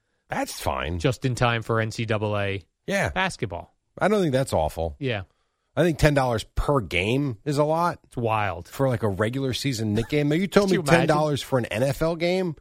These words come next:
Speaker 2: Right.
Speaker 1: There's only sixteen of them. I can deal with that. Ten dollars for a Knick game in, in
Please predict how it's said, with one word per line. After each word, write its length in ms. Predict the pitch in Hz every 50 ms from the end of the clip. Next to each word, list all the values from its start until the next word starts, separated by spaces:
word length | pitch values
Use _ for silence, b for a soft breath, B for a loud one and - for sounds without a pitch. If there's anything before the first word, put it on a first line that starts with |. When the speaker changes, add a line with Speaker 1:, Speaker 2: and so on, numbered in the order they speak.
| _
Speaker 2:
Right. 260 | - 120 104 90 90 - _ _ _
Speaker 1:
There's 160 | 139 131 131
only 160 | 165 196 208 -
sixteen 420 | - 190 185 - - - 160 143
of 60 | 120 90
them. 160 | 78 71 87
I 100 | 127 139
can 200 | - 180 165 147
deal 200 | 131 175 190 165
with 160 | 117 95 -
that. 340 | 135 127 101 82 73 - _ _ _ _ _ _ _ _ _ _ _
Ten 280 | - - 131 151 170 135
dollars 360 | 87 78 92 123 147 147 -
for 180 | - - 92 73
a 40 |
Knick 240 | 76 80 92 110 - -
game 240 | 143 147 143 120
in, 220 | 98 82 78 80 -
in 320 | - 98 90 85 78 73